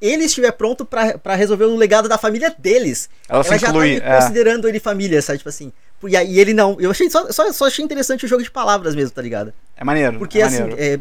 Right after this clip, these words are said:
Speaker 1: entra num ponto em que, tipo, ela não é racista naquele meio mundo, sabe? Tipo assim. Ou tal, eu não sei se, não sei se chega ao ponto dela não ser racista, ou só, tipo, dela tá interessada, ao, interes-, tão interessada no sangue dele ao ponto de não se importar com a cor dele, sabe?
Speaker 2: Uhum, uhum.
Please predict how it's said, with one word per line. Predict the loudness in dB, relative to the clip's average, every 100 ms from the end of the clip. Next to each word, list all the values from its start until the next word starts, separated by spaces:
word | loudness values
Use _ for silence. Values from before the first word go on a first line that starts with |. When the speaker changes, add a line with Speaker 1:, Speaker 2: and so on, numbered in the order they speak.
| -4
Speaker 1:
entra | -4 0 0
num | 2
ponto | 0 -2 -6
em |
que, | -10
tipo, | -12 -12 -16 -14 -2
ela | 0 2
não | 0 -2
é |
racista | -4 -8 -10 -12 -16 -16 -16
naquele | -14 -12 -10 -10
meio | -10 -8 -8
mundo, | -10 -10 -10
sabe? | -12
Tipo | -14
assim. | -16 -18 -20 -20 -14
Ou | -4
tal, | -2 -2
eu | -6 -6
não | -4
sei | -4 -2
se, | -4
não | -4 -6
sei | -6
se | -6
chega | 0 0
ao |
ponto | 2 2
dela | 2 2
não | 0
ser | -2
racista, | -4 -4 -6 -6 -8 -8 -12 -18 -2
ou | 0
só, | 2 2 2
tipo, | 0 0
dela | 0 0
tá | -4 -4
interessada, | -2 0 2 2 2 0
ao, | -2 -8 -6
interes-, | -10 -8
tão | -4 -6
interessada | -4 -4 -4 -8
no | -10
sangue | -6 -4 -4 -2
dele | 0 0
ao | -2
ponto | -6 -8 -12
de | -10
não | -10
se | -10
importar | -12 -12 -10
com | -10 -12
a |
cor | -12 -8
dele, | -8 -8
sabe? | -10 -16 -18 -20 -16 -8
Speaker 2:
Uhum, | -6 -4 -4 -4
uhum. | -8 -8 -8